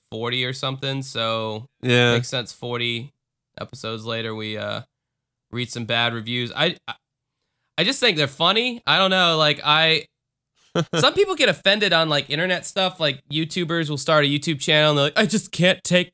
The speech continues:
Speaker 1: the, the negative, the negativity."
Speaker 2: Yeah, I don't get that.
Speaker 1: I think it's
Speaker 2: I mean,
Speaker 1: funny.
Speaker 2: I've been on YouTube for a decade.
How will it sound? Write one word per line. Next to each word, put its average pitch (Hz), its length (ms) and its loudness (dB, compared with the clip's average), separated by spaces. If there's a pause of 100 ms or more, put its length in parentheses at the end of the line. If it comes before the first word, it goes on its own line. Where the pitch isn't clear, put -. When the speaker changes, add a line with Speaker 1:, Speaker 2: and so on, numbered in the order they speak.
(120)
Speaker 1:
the, 139 300 4 (120)
the 131 220 2
negative, 156 540 4
the 147 80 4
negativity." 151 840 2 (240)
Speaker 2:
Yeah, 156 240 4
I 147 80 4
don't 165 180 4
get 131 260 0
that. 117 200 4
Speaker 1:
I 143 80 4
think 220 160 6
it's 147 140 2
Speaker 2:
I - 20 0
mean, 131 140 4
Speaker 1:
funny. 156 160 6
Speaker 2:
I've 151 60 6
been 139 100 2
on 131 40 -2
YouTube 135 440 0
for 120 320 0
a 113 120 -4
decade. 139 680 0